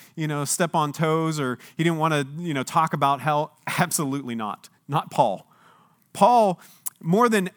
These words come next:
any other writer, talks about the fate of the wicked. More than eighty times in his thirteen letters, Paul, uh, describes the fate of the wicked with terms like perish or be destroyed or endure God's wrath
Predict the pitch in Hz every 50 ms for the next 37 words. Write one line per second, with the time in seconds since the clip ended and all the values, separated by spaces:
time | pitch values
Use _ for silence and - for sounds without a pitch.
0 | _ - 226 247 269 269 269 - 202 233 226 226 214 180 151 143 165 170 175 180
1 | 156 131 107 101 101 _ _ _ _ _ - - - 233 254 233 - - 202 165
2 | 180 175 185 190 151 147 - - - - 196 190 180 147 - - - - - _
3 | _ 156 143 131 139 131 120 139 156 147 - 123 107 92 107 - _ _ _ _
4 | _ _ _ _ - 190 220 220 208 - - - _ - 226 262 269 277 269 233
5 | - - - 220 214 208 196 151 127 113 104 - - - - - - 170 170 185
6 | 165 - - 208 208 220 190 - 208 214 196 170 175 180 190 180 160 143 - -
7 | - 196 196 226 220 196 170 151 - - - 175 - 170 165 165 143 - - -
8 | 220 196 202 202 170 - 170 160 - - 202 214 226 220 202 175 156 151 190 202
9 | - 220 170 160 156 - - 185 196 196 196 196 185 156 165 147 139 127 - -
10 | - _ _ - - - 202 208 214 196 170 135 117 - - - - _ _ _
11 | - - 160 160 151 147 147 - 202 208 196 175 - - - - - 165 175 180
12 | 190 190 180 156 143 139 139 135 139 139 - 180 190 202 208 202 175 180 175 160
13 | 151 147 131 131 120 123 147 170 180 180 180 170 135 117 - - -